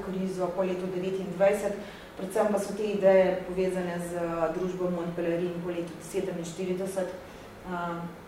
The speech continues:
na-, eden najbolj znanih imen Friedrich Hayek in pa Miltona Friedmana. Ta tradicionalna neoliber-,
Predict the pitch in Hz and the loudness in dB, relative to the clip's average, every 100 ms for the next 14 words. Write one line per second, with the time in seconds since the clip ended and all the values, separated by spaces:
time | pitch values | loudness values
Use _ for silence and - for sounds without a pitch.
0 | 190 170 180 180 175 175 170 170 170 165 | -4 -2 0 -2 -2 -2 0 -2 -2 -2
1 | 165 170 180 170 170 180 180 156 160 - | -2 -2 -4 -4 -6 -4 -2 -2 -4 -4
2 | 180 165 160 156 180 175 175 170 170 170 | -2 0 0 -4 -6 -8 -6 -4 -6 -6
3 | 170 - 185 196 180 160 156 160 - - | -8 -8 -6 -4 -2 -2 -4 -6 -10 -14
4 | - - 190 226 226 - 233 220 226 269 | -8 0 0 2 -2 -2 2 8 10 10
5 | 254 240 247 233 196 220 220 | 10 10 8 8 6 6 6